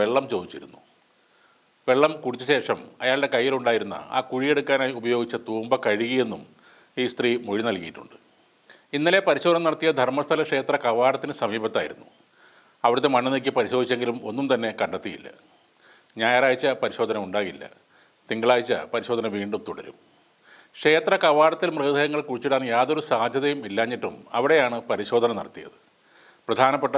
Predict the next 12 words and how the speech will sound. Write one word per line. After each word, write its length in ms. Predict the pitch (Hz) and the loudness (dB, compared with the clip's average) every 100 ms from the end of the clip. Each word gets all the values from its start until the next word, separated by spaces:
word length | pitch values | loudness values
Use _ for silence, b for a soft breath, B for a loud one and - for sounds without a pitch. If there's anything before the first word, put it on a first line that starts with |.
| 123 | -4
സ്പോട്ട് 360 | - 98 117 92 - - | -4 -2 -2 -4 -6 -8
ഇനിയും 300 | 117 123 127 110 | -6 -4 -4 -6
പരിശോധിച്ചിട്ടില്ല. 640 | 95 117 110 104 - - - _ _ _ _ _ _ | -4 -2 -2 -4 -10 -16 -20 _ _ _ _ _ _
തന്നെയുമല്ല, 400 | 143 165 175 175 165 | 0 2 4 4 2
ഈ 40 | 147 147 | 0 0
കേസിൽ 320 | 143 143 147 - - - | 0 2 -2 -2 -12 -4
പ്രത്യേക 340 | 139 135 160 160 135 | -4 2 2 4 2
അന്വേഷണ 340 | 117 135 135 | 0 0 -2
സംഘം 360 | 147 131 120 101 - - 127 | -4 -4 -2 -4 -8 -8 0
ഇതുവരെയായി 420 | 165 170 165 160 131 | 4 6 6 4 0
നൂറ് 260 | 135 160 143 | -2 0 0
അസ്ഥികൂടങ്ങളെങ്കിലും 840 | 127 - 151 151 147 147 131 127 | -2 -2 0 2 2 2 0 -2